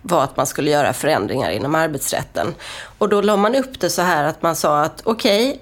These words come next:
vi tillsätter en kvalificerad utredare som får i uppdrag att, eh, föreslå förändringar och samtidigt så ska arbetsmarknadens parter förhandla och kommer de fram till någonting som är bra, eh, och som de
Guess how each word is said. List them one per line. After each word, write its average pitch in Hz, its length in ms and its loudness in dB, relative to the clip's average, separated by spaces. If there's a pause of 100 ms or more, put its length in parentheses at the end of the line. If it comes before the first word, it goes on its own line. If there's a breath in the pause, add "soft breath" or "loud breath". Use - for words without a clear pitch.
vi 240 120 2
tillsätter 233 580 -2
en 165 120 0
kvalificerad 156 600 0
utredare 180 840 0
som - 560 0
får 165 280 2
i 156 80 2
uppdrag 147 380 0
att, - 280 -4
eh, 139 60 2 (380)
föreslå 160 420 0
förändringar 165 680 2 (340 loud breath)
och 190 120 0
samtidigt 170 800 0
så 180 120 -2
ska 190 180 0
arbetsmarknadens 147 720 0
parter 156 720 0 (220 loud breath)
förhandla 156 760 0 (320 loud breath)
och 190 140 -2
kommer 185 260 4
de 233 420 2
fram 196 260 2
till 151 140 -2
någonting 147 400 0
som - 320 0 (100)
är 156 100 0
bra, 113 500 2 (320)
eh, 87 300 -2 (100)
och 160 160 -2
som 139 200 -4
de 135 320 2